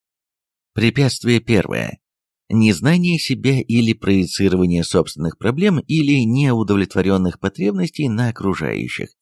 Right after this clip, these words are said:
что приводит к инициированию конфликтов.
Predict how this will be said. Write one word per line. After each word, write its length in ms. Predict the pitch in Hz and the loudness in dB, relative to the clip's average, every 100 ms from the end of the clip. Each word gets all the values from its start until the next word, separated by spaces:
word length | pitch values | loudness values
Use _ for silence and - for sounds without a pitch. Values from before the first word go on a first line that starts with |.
| _ _ _ _ _ | _ _ _ _ _
что 280 | - - 165 | -10 -4 -2
приводит 480 | 180 143 151 160 - | 0 2 2 0 -2
к 120 | 117 | -8
инициированию 1120 | - 131 123 113 - 87 85 95 117 135 123 | -2 0 2 0 -2 -4 -2 -2 -2 -2 -4
конфликтов. 640 | - 82 - 53 - 58 | -4 -6 -4 -10 -8 -12